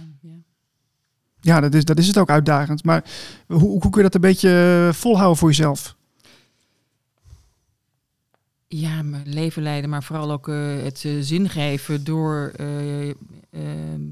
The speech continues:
Speaker 1: ja, juist naar die nieuwe wereld toe te leven, denk ik, hè. Dus, ehm, eh,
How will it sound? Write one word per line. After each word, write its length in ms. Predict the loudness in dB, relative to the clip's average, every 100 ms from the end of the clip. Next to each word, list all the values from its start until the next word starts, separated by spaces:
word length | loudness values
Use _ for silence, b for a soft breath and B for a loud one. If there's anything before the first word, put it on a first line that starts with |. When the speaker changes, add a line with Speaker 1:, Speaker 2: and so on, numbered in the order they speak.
| -14
Speaker 1:
ja, 100 | -12
juist 280 | -10 -8 -8
naar 160 | -8 -6
die 100 | -4
nieuwe 280 | -4 -6
wereld 240 | -8 -8 -6
toe 100 | -8
te 100 | -4
leven, 280 | -4 -4 -4
denk 200 | -6 -6
ik, 100 | -6
hè. 200 | -6 -4
Dus, 300 | -8 -10 -10
ehm, 420 | -8 -6 -6 -8 -10 B B B B B B _
eh, 80 | _